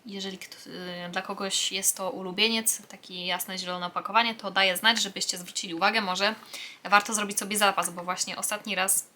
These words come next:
jest w regularnej sprzedaży. A tutaj mamy kolejne okazje, tym razem ceny od trzynastu złotych przy zakupie dowolnego produktu z katalogu.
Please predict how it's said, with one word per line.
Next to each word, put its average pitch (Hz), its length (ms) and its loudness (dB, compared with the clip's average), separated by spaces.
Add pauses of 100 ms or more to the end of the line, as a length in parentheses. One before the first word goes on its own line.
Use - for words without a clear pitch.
(140)
jest 196 240 -8
w 185 60 -10
regularnej 170 520 -4
sprzedaży. 175 600 2 (100)
A 262 60 0
tutaj 277 180 8
mamy 254 240 6
kolejne 269 460 6
okazje, 254 360 6
tym 240 140 -4
razem 220 260 2
ceny 214 300 0
od 196 160 -4
trzynastu 196 500 4
złotych 214 360 -2
przy - 220 2
zakupie 214 380 -2
dowolnego 190 420 -2
produktu - 380 -12
z - 80 0
katalogu. 247 580 4